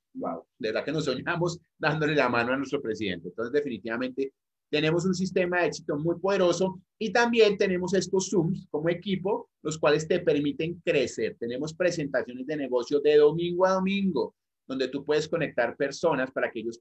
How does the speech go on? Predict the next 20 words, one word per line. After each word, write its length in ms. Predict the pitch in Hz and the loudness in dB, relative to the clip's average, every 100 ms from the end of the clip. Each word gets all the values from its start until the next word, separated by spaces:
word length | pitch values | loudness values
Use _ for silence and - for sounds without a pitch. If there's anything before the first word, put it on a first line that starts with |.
| _ | _
puedan 420 | 151 165 165 143 | 6 8 10 6
conocer 420 | - 120 107 107 104 | -2 -8 -6 -8 -6
más 160 | 110 | -6
de 100 | 113 | -8
esta 180 | 110 117 | -6 -6
oportunidad, 580 | 110 107 - 90 87 78 _ _ _ | -6 -10 -10 -16 -16 -18 _ _ _
puedan 360 | - 165 156 160 | 2 4 4 2
conocer 340 | 147 113 110 | -2 -2 -6
la 140 | 101 110 | -4 -4
visión. 360 | 110 - 76 - _ _ - | -4 -8 -14 -16 _ _ -14
Entonces, 320 | 107 113 - - - - | -12 -12 -14 -16 -16 -12
es 180 | 110 107 | -12 -8
maravilloso. 720 | 117 120 110 95 85 - - _ _ _ _ _ _ | -4 -2 0 -2 -6 -12 -14 _ _ _ _ _ _
Vamos 140 | - | -10
a 40 | 110 | -8
abrir 180 | 98 92 | -6 -6
ahora 160 | 98 | -8
sí 280 | 98 113 110 _ | -8 -14 -14 _
nuestra 320 | - 110 - - | -20 -16 -16 -6
cámara. 500 | 135 165 170 175 | -4 0 0 0